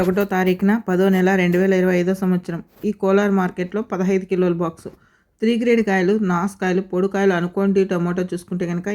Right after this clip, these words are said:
యాభై రూపాయల నుంచి వంద రూపాయలు, నూట ఇరవై రూపాయల వరకు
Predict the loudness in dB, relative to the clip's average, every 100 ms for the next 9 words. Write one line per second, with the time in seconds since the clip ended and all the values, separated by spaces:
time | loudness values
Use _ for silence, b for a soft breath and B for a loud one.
0 | 0 2 2 2 0 0 0 0 -4 -8
1 | -12 -12 -6 0 0 0 0 0 -2 b
2 | b b b 0 2 4 4 4 2 0
3 | -2 0 0 -2